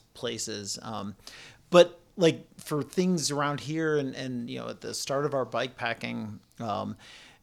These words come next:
you're gonna get it either from, like, looking at a map and just getting curious about what's that out there. And, you know, like, I haven't seen that. And I wonder if that connects to there. And,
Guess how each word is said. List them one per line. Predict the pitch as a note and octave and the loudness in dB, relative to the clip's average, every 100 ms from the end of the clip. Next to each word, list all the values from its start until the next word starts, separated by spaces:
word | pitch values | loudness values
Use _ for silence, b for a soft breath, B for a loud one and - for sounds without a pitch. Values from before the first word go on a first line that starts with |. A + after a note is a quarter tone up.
| _ | _
you're | E3 D#3 | 2 4
gonna | F3 B3+ A3 | 4 4 4
get | D#3+ E3 | 2 2
it | E3 E3 | 0 -4
either | D3 D#3+ | -2 -2
from, | D3 D3+ B2+ A#2 | -2 -2 -2 -4
like, | G#2 A2+ - - | -6 -8 -12 -8
looking | B2+ D3+ E3+ F3 | -2 0 0 0
at | D3+ B2+ | 0 0
a | |
map | A2 A2+ A2 A2 | -2 0 -2 -4
and | - A#2+ | -8 -6
just | A#2 A2+ | -6 -6
getting | C#3 B2 A#2 | -4 -6 -6
curious | - B2 B2+ B2 A#2 | -6 -4 -2 -2 -4
about | A#2 G2+ - | -4 -4 -4
what's | A#2+ F3+ - A2+ | -6 -4 -4 -4
that | C3 F3+ - - | -2 -2 -6 -10
out | G#2 - | -12 -10
there. | G2+ A#1+ A2 - - | -10 -10 -14 -20 -14
And, | A2 G#2+ G2 - | -12 -10 -12 -8
you | C3+ | -6
know, | B2 A#2 | -4 -4
like, | A#2 A#2+ | -4 0
I | D#3 | 0
haven't | E3+ D3+ | 0 -2
seen | - D3+ | -2 -2
that. | D3+ E3 | -2 -2
And | B2 | -2
I | B2 | -2
wonder | F3 G#3 | 2 2
if | - | 4
that | C#3+ D#3 | 2 0
connects | - D#3+ D3 - | -4 -6 -4 -6
to | - | -6
there. | A#2+ C3 D#3 A2+ G2 F#2+ | -2 0 2 0 -2 -4
And, | A#2+ B2+ | -4 -4